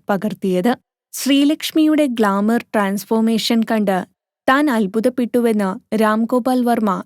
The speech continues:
എക്സിൽ കുറിക്കുകയും ചെയ്തു. "യശ്വന്ത്, നിങ്ങളുടെ ഫോട്ടോഗ്രാഫിയിൽ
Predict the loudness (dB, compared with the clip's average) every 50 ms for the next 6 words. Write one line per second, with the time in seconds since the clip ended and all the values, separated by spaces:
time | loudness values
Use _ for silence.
0 | -6 -6 -6 -6 -6 -6 -4 -2 -2 -2 -2 -2 -2 -2 -2 -2 -2 -4 -4 0
1 | 0 0 0 -2 -4 -6 -6 -2 -2 -2 0 0 -2 -2 _ _ _ _ _ _
2 | _ _ -2 0 0 0 0 -4 -4 0 0 0 0 -2 -4 _ _ _ _ _
3 | 0 2 2 4 4 4 4 4 2 2 0 0 0 -2 -2 0 0 0 0 0
4 | 2 0 0 0 -2 -2 -2 0 0 -2 -2 -4